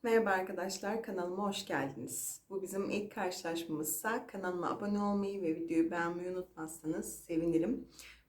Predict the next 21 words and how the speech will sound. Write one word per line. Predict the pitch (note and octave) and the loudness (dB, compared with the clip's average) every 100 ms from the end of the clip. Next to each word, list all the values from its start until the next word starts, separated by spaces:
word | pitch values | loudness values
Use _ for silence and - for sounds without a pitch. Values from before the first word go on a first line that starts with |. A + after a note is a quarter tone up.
| - | 0
Bugün, | A3 A3+ B3 C4+ | 4 6 6 4
e, | F#3+ F#3 | 0 -2
yirmi | F3+ F#3+ G#3+ G3+ F#3+ | -2 0 0 0 -2
Nisan | F3 - G3 A3 A#3+ - | -4 -4 -2 -2 -2 -6
güneş | F#3 E3+ E3+ | -4 -4 -4
tutulmasından | - - - F3+ F3+ - F#3 F#3 F3+ | -8 -16 -8 -4 -4 -4 -2 -2 0
bahsedeceğim. | F3+ F#3 - F3+ E3+ G3 G#3+ - | -2 -4 -6 -4 -2 0 -2 -2
Oldukça | F3 E3 E3+ - E3 | -2 -2 -8 -10 -6
özel | E3 E3 D3+ D#3+ | -2 0 2 2
bir | F3+ F#3 | 0 -4
tutulma. | - G3+ A3 G3+ G#3+ A3 - - - | -6 -10 -4 0 0 -2 -12 -20 -18
Çünkü | - F#3+ F#3+ | -6 -6 -4
hibrit | B3 A#3 F#3+ E3+ E3 - | -6 -4 -2 2 2 0
güneş | C3+ - - | -2 -4 -8
tutulması. | C3+ - C3 C3 - - - - - - _ A#3 | -12 -8 -2 -2 -2 -12 -18 -20 -20 -20 _ 0
Hibrit | A3+ A#3+ - | 2 2 -2
güneş | A3+ A3+ A#3 | 0 0 0
tutulmasının | - - A3+ G#3 G3 G3 F#3 E3 E3 | -6 -10 -6 -2 -2 -2 -6 -4 -2
en | G#3 A3 G3+ | -2 0 0
büyük | F#3 F#3+ | 0 -2
özelliği, | G3+ E3+ E3+ D#3 D3 D#3 G#3 - | -2 -2 0 0 -2 0 2 0